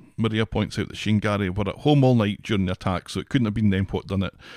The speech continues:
And Sarah doesn't believe it for a second, but keeps quiet. And instead, she approaches Gary in the furniture thing. She's been speaking to Maria, and she saw him on the night in question wearing that coat that she bought for his birthday. So the question is, why does he need his wife to lie for him?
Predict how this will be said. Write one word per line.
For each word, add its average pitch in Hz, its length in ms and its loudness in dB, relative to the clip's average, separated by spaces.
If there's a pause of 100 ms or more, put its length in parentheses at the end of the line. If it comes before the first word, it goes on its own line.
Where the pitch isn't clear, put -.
(180)
And 117 100 -2
Sarah 160 260 2
doesn't 123 240 0
believe 104 200 -2
it 73 100 -10
for 101 100 -2
a 92 40 0
second, 92 380 -4
but - 120 -12
keeps - 200 -12
quiet. 110 380 -2 (640)
And 123 100 2
instead, 156 380 2
she - 160 2
approaches 123 400 0
Gary 104 240 2
in 98 80 4
the 98 60 2
furniture 127 360 0
thing. 92 400 -4
She's 143 160 -2
been 139 140 2
speaking - 260 -4
to 151 80 0
Maria, 143 520 2 (120)
and 117 140 2
she - 80 -6
saw 139 220 2
him 139 200 4
on 123 60 6
the 107 80 4
night 104 180 2
in 95 80 0
question 101 460 -2
wearing 98 240 0
that 90 200 -4
coat - 220 0
that - 140 -6
she - 100 -6
bought 101 280 -4
for 92 100 -6
his 90 120 -8
birthday. 131 320 -2
So - 140 -12
the 101 60 -4
question 185 360 0
is, 156 220 2 (360)
why 165 120 2
does 190 180 -2
he 196 60 2
need 135 200 2
his 113 160 -2
wife 95 400 -4
to 113 100 -2
lie 139 280 0
for - 200 -6
him? - 200 -12